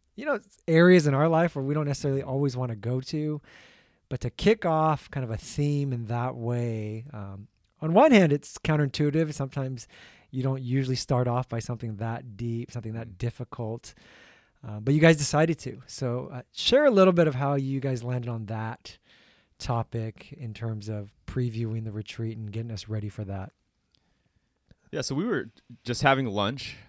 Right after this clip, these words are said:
Speaker 2: um, obviously talking about the retreat, talking about ministry, and, um, one of the things that came up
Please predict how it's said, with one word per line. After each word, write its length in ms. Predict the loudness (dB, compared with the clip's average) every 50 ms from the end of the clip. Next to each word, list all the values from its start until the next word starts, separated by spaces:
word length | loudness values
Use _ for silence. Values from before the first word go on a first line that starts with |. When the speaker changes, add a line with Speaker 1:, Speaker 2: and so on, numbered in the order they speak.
| _ _
Speaker 2:
um, 480 | -14 -12 -12 -12 -14 -14 -16 -20 -20 -20 _ _ -8
obviously 240 | -6 -6 -6 -8 -10
talking 320 | -6 -6 -6 -6 -6 -10
about 340 | -10 -10 -10 -10 -10 -12 -12
the 60 | -10
retreat, 420 | -10 -10 -12 -14 -16 -20 -20 -18 -18
talking 280 | -16 -18 -16 -18 -20
about 260 | -20 -18 -18 -16 -14
ministry, 640 | -14 -12 -12 -12 -12 -14 -16 -16 -16 -14 -14 -14 -16 -18 _ _ _ _ _ _ _ _ _ _ _ _ _ _
and, 720 | -16 -14 -12 -12 -12 -12 -14 -14 -16 -16 -18 -20 -20 -20 _ _ _ _ _ _ _ _ -20
um, 400 | -20 -20 -20 -20 -20 -20 -20 _ _ _ _ _ _ _ _ _ _ _ _ _ _ _ _ _ _ _ _ _ _ _ _ _ _ _ _ _ _ _ _
one 160 | -4 -2 -2
of 60 | -2
the 60 | -2 -2
things 160 | -4 -4 -4
that 200 | -4 -6 -8 -10
came 280 | -10 -8 -8 -6 -4 -2
up 300 | -2 -2 -2 -4 _